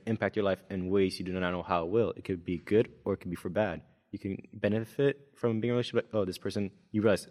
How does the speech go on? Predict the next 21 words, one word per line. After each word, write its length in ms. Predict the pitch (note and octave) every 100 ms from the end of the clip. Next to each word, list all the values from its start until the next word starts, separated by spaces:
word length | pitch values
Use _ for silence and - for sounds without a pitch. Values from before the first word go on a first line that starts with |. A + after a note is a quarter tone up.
| - G2+
"I 20 |
wanna 160 | F2+
marry 220 | G2 C#3+ B2+
this 180 | E2+
person." 320 | - E2 E2 D#2+ _ _
Or 160 | A2+ A2+
you 80 | G#2+
can 120 | G2+
realize 240 | G2 F2
that 220 | F2 E2 - _ _ _ _
this 120 | G#2+ -
person, 340 | A2 - G#2 - _ _ _ _ _ -
uh, 140 | F2+
made 160 | F#2 F#2+
you 180 | G2 - _ _ _ _ _ -
change 320 | - A#2+ G#2
the 60 | G#2
way 140 | G2+
you 100 | G2
lived 220 | F#2 E2
life. 240 | F#2 E2+